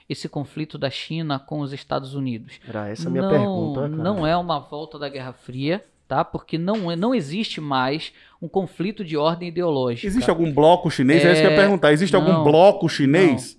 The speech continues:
Speaker 1: não, não. O que passa a ter agora é um conflito de ordem econômica.
Speaker 3: Mercado.
Speaker 1: É mercado, exatamente. Então, o conflito norte-sul, o conflito da globalização, é um conflito dentro da ordem econômica. E é isso que os Estados Unidos estão tentando fazer.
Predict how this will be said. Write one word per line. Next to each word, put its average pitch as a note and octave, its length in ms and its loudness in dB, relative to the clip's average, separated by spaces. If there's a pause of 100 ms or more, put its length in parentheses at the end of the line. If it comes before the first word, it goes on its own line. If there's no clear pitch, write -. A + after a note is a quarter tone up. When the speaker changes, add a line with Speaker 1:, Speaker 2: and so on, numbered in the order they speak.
Speaker 1:
não, D3 220 -4
não. B2+ 100 -12
O C#3 120 -14
que - 180 -10
passa G3+ 360 -2
a - 20 -6
ter E3 240 -4
agora D3 280 0
é - 20 -4
um G3 40 -4
conflito G#3+ 420 -6
de G3 120 -2
ordem G#3 320 -2
econômica. F3 680 -8
Speaker 3:
Mercado. D#3 560 -2
Speaker 1:
É C#3 120 -8
mercado, C#3+ 500 -6
exatamente. C#3 680 -10
Então, F#3 160 0
o - 20 -6
conflito G#3+ 460 -6
norte-sul, D#3+ 560 -8
o - 40 -10
conflito A3 460 -10
da F#3 80 0
globalização, C#3+ 840 -8 (280)
é E3+ 140 -2
um A#3+ 60 -2
conflito D#3+ 560 -8
dentro F3+ 340 -8
da C#3 160 -6
ordem F#3 340 -2
econômica. C3+ 680 -8 (260)
E F3 80 -2
é E3+ 80 0
isso A#3+ 300 -4
que - 80 -10
os G#3 100 -6
Estados F3+ 380 -4
Unidos D#3+ 280 -8
estão F3+ 220 -10
tentando D#3+ 320 -8
fazer. C#3+ 400 -8